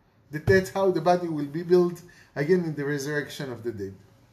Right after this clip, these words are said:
ואז מתחילה העבוד-, מתחילה, and then רבי אשלג says, the spiritual war gonna start all over again. בכדי להפוך הרצון לקבל המופרז הזה, שיהיה רק בשיעור כדי להשפיע.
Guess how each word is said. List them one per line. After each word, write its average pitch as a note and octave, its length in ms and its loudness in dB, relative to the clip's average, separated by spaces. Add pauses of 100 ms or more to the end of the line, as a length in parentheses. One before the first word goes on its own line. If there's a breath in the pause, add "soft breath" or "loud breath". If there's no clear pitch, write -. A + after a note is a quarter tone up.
(460 soft breath)
ואז F#3 320 2
מתחילה E3 880 2 (380 loud breath)
העבוד-, C3+ 440 -4
מתחילה, D#3+ 380 2 (120)
and D3+ 260 -4
then C4 200 4
רבי F3+ 200 0
אשלג D3 360 2
says, D#3 300 -2
the C#3 160 -6
spiritual F#3+ 580 -4
war G3+ 260 2
gonna E3 220 -2
start G3+ 460 0 (160)
all C4 320 0
over C4 300 2
again. D#3 420 0 (1000 soft breath)
בכדי C3 320 2
להפוך F#3 400 0
הרצון D#3 380 -4
לקבל F3+ 460 -2
המופרז C3 960 -6
הזה, A2+ 380 -8 (580 loud breath)
שיהיה E3 400 -2
רק B3 220 4
בשיעור F#3+ 600 0
כדי E3 300 -2
להשפיע. C#3+ 720 -4